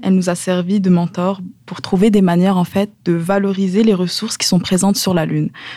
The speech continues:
Donc, on dit sur terrain ou sur site, in situ. Euh, c'est une initiative qui a pris place dans le cadre de la mission Artemis. Euh, c'est une mission qui a été développée par la nasa, euh, dont l'Agence spatiale canadienne, bien sûr, est en relation,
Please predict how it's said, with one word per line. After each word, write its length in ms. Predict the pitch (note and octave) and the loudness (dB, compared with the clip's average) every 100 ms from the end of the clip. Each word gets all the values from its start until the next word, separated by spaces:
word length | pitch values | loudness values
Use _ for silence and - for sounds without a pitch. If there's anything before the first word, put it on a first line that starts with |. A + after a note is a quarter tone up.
| - | 0
Donc, 220 | F#3 F3 | 2 4
on 80 | F#3+ | 4
dit 120 | G3 | 4
sur 200 | - G3 | 0 -2
terrain 260 | F#3+ F3+ F3+ | 0 2 2
ou 60 | |
sur 220 | F3 E3+ | 0 -6
site, 340 | - - A3+ - | -6 -4 -6 0
in 100 | G3 | 2
situ. 420 | F#3+ F#3+ - G#3 C#4 _ - - - - - - G3+ | 2 -2 -4 -2 -2 _ -20 -20 -18 -16 -16 -8 -2
Euh, 180 | G3+ G3 | 2 0
c'est 200 | F#3+ G#3+ | 2 4
une 60 | G#3 | 4
initiative 580 | G#3+ G3+ F#3+ - C#4 | 4 -2 -6 -4 -6
qui 180 | - - | -4 -4
a 80 | F#3+ | -4
pris 300 | - - G3 | -4 -10 -10
place 400 | - G3+ G#3 A3+ | -6 -2 -2 0
dans 100 | F#3 | 2
le 100 | F3+ | 2
cadre 200 | G3+ G3+ | 2 2
de 60 | F#3 | 4
la 100 | E3+ | 4
mission 340 | E3+ - F#3 F3+ | 2 2 0 0
Artemis. 640 | F3 - E3+ F#3+ C4+ - - - - - - | -6 -2 0 2 0 -4 -18 -18 -16 -10 -2
Euh, 140 | F#3+ | 0
c'est 180 | F#3 - | 0 2
une 140 | F#3+ F#3+ | 4 6
mission 260 | G3 B3 | 4 2
qui 80 | A#3 | 2
a 60 | F#3 | 0
été 160 | F#3 | 0
développée 440 | F3 F3 F3 - G3+ | 0 0 0 0 0
par 200 | G3 E3+ | 0 0
la 100 | E3+ | 0
nasa, 380 | E3 E3 F#3 D4 - - - - | -2 -4 -6 -6 -12 -20 -14 -2
euh, 440 | F#3 E3+ E3 E3 E3 | 0 0 0 -2 -4
dont 300 | D#3+ F3+ F#3+ | -2 0 2
l'Agence 240 | F3 F3 | 2 -2
spatiale 300 | - E3+ E3+ | -4 -4 -2
canadienne, 380 | E3+ E3 E3 D#3+ | -2 -2 0 0
bien 140 | D#3+ | -2
sûr, 200 | D#3 F3 | -2 0
est 40 | F3 | 0
en 120 | D#3+ | 0
relation, 520 | D#3+ D#3+ - - | -4 -8 -6 -2